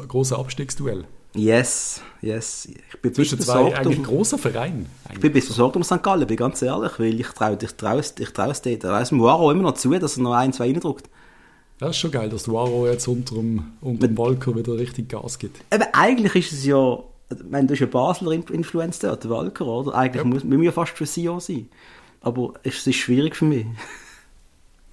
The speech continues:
Speaker 1: Nein, ich bin einfach, ich, ich bin froh, dass, wenn es so ein Match gibt. Und ich find's einfach, ich find's unglaublich, dass du kannst, äh, einen Wawa zu Sion holen und als Trainer nicht auf ihn setzen. Ich find das hure Jas.
Speaker 2: Ja.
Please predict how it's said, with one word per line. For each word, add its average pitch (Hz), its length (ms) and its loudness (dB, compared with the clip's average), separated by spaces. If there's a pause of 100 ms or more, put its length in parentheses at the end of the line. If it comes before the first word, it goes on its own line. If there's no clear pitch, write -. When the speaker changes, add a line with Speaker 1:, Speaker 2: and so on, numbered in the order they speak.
(580)
Speaker 1:
Nein, 160 280 6
ich - 80 0
bin 156 180 4
einfach, 147 320 0
ich, 170 180 -4
ich 180 160 -6
bin 139 120 2
froh, 147 260 2
dass, 147 140 -2
wenn 139 120 2
es 127 60 -4
so 131 80 0
ein 120 60 0
Match 156 300 -2
gibt. - 240 -6
Und 101 160 -10 (500)
ich 139 100 -6
find's 135 200 0
einfach, 143 340 0
ich 143 120 -4
find's 147 160 -2
unglaublich, 151 540 0
dass 131 180 -4
du 151 200 0
kannst, 131 440 -4 (260)
äh, - 40 -20
einen 117 420 -4
Wawa 156 380 2
zu - 140 -6
Sion 147 360 -2
holen 135 320 0
und 127 160 -2
als 131 160 -4
Trainer 131 380 0
nicht 123 200 -2
auf 120 140 -2
ihn 113 160 0
setzen. 123 440 -6
Ich - 100 -12
find 110 140 -4
das - 160 -8
hure 127 240 -2
Jas. 104 500 -2 (800)
Speaker 2:
Ja. 117 100 4